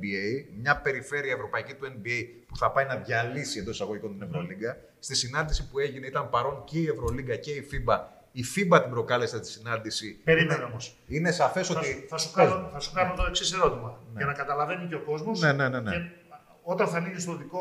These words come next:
Speaker 2: μου, τη δική μου απορία, είναι
Speaker 1: Ωραία.
Speaker 2: σαν να ανοίξεις και την απορία όσων, ε, μας βλέπουν.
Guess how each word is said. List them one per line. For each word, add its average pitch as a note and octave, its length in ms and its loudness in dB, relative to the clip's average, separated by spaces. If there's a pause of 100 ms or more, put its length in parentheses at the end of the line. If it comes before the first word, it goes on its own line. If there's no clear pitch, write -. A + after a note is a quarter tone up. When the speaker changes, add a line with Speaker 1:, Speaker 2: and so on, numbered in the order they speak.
(120)
Speaker 2:
μου, C#3 380 -6
τη C#3 60 -10
δική B2+ 220 -8
μου D#3 100 2
απορία, D3 340 0
είναι A#3 100 -2
Speaker 1:
Ωραία. D#3 120 12
Speaker 2:
σαν C#3 80 12
να A#2+ 120 12
ανοίξεις - 200 0
και - 60 -8
την - 120 -8
απορία A3 380 -4 (520)
όσων, G3 300 4
ε, F3+ 340 -2
μας E3 160 4
βλέπουν. C3+ 320 0